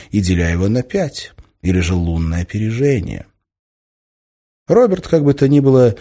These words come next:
не уразумел подсчета, и мы увидим, как впоследствии это легкомыслие стало причиной тяжких бед.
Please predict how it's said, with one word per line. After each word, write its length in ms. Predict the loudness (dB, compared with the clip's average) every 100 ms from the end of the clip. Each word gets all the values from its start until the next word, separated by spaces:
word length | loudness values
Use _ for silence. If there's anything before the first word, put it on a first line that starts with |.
| -12 0
не 200 | 4 6
уразумел 560 | 6 6 6 4 2
подсчета, 720 | -2 -8 -6 -4 -4 -2 -4 -4 -16 _ _
и 100 | -2
мы 140 | 2 2
увидим, 340 | 2 2 2
как 160 | 0 -2
впоследствии 960 | -2 -2 0 0 0 -2 -4 -2 -2 -4 -14 -6
это 200 | -2 0
легкомыслие 680 | 0 0 2 2 0 -2 -2
стало 320 | 0 -2 -2
причиной 640 | -4 -6 -2 -2 0 -2
тяжких 560 | -2 -4 -6 -6 -10 -10
бед. 640 | -12 -12 -14 -16 -20 -20